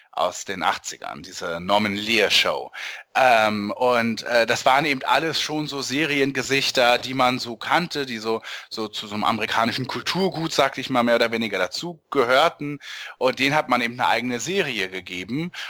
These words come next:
Und das ging für T-V-Land sehr schnell auf. Die Quoten der Premiere waren die höchste in der Sendergeschichte.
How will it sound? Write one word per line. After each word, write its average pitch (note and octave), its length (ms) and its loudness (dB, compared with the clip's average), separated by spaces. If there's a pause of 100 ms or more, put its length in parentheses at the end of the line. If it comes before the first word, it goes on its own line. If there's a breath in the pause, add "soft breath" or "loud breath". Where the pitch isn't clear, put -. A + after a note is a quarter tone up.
(140 loud breath)
Und C#3+ 360 4
das C3+ 180 2
ging D3+ 240 -2
für B2 720 -2
T-V-Land B2+ 560 -2
sehr A#2 200 4
schnell F#2 320 0
auf. F#2 320 2
Die - 80 -6
Quoten - 340 -8
der A2+ 100 4
Premiere A#2+ 360 -2
waren G2+ 360 0
die G2 120 -18
höchste C3+ 320 -2
in A2 40 2
der G#2 120 2
Sendergeschichte. D#3 800 2